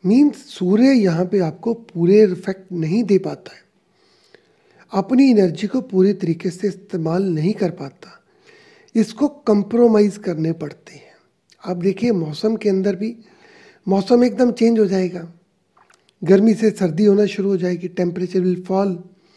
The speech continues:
So, सूर्य की एनर्जी जो है, जो अभी तक आपको हीट चुभ रही थी, वो हीट चुभनी बंद हो जाएगी। एनर्जी लेवल जो हमारी सोल का है,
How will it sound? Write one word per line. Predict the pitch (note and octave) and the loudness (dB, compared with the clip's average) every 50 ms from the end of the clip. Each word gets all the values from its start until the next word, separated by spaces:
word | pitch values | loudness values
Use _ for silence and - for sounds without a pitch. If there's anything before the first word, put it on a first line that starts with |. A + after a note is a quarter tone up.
| _ _ - - _ _ - - - - _ - - | _ _ -20 -20 _ _ -20 -20 -20 -20 _ -4 -2
So, | D4+ C#4 | -2 -2
सूर्य | - - - G3 A3+ C4 D4 D4+ | 0 -2 0 2 4 6 6 4
की | D4+ - D4 D4+ | 4 4 4 4
एनर्जी | C4+ G#3+ F#3 F3+ F3 E3+ - - C4 A#3 | 4 4 4 2 0 0 0 0 0 0
जो | E3+ G3 F3+ | 0 0 -2
है, | D#3 D3+ F#3 A3 | -2 -2 -4 -6
जो | G3+ E3+ G3 G#3+ G#3 | -4 -2 0 0 0
अभी | F3 F#3+ E3 | 0 -2 -4
तक | A#3 A3 A3+ - | -4 -6 -6 -6
आपको | G3 F#3 F3 - - G#3+ | -6 -6 -6 -4 -4 -4
हीट | E3+ E3 - G#3 G3+ - - | -2 -2 -4 -8 -8 -8 -6
चुभ | - - C#4 A#3 B3 | -4 -2 0 4 4
रही | A3 G3+ F3 D#3+ | 4 4 4 0
थी, | D3+ - E3+ D3+ - - _ _ _ _ _ _ _ _ _ _ _ _ - | -2 -6 -10 -14 -14 -16 _ _ _ _ _ _ _ _ _ _ _ _ -4
वो | B3 C#4+ C4+ | 0 2 4
हीट | G3+ D3+ C3+ F#3 A#3+ B3+ - - | 4 4 4 2 2 2 0 -4
चुभनी | - - A3 G3 F3+ G#3+ A#3 C4 B3+ | -10 -6 -4 -2 0 2 2 2 0
बंद | F3+ - F3 E3 D#3+ D#3+ D#3+ | 0 -2 -4 -4 -4 -4 -6
हो | D#3 D3+ D3+ | -6 -6 -6
जाएगी। | D3 - D3+ D3 C#3 D3 - - F#3+ F3 - _ _ _ _ _ _ _ _ _ _ _ _ _ _ _ _ _ _ _ _ _ _ _ _ _ _ _ _ _ _ _ _ _ _ _ _ - | -6 -8 -10 -10 -10 -12 -16 -20 -20 -20 -20 _ _ _ _ _ _ _ _ _ _ _ _ _ _ _ _ _ _ _ _ _ _ _ _ _ _ _ _ _ _ _ _ _ _ _ _ 0
एनर्जी | C#4+ A#3+ B3+ C4+ C#4 A#3 G#3+ D#4 E4 | 2 4 6 6 4 6 6 8 8
लेवल | D#4 C4 A#3+ A#3+ C4+ C#4 | 8 8 6 4 4 2
जो | A#3 C4 C4 A#3 G#3 | 4 4 4 4 4
हमारी | G3 F#3+ G3 A3 A3 | 4 2 2 0 -2
सोल | - - - - F3+ G3+ A#3+ B3 | -4 -6 -6 -2 2 4 4 4
का | A#3+ - A3 G3 | 2 2 0 -2
है, | E3+ C#3+ C#3+ C#3+ D#3+ - - | -2 -2 -6 -10 -14 -16 -20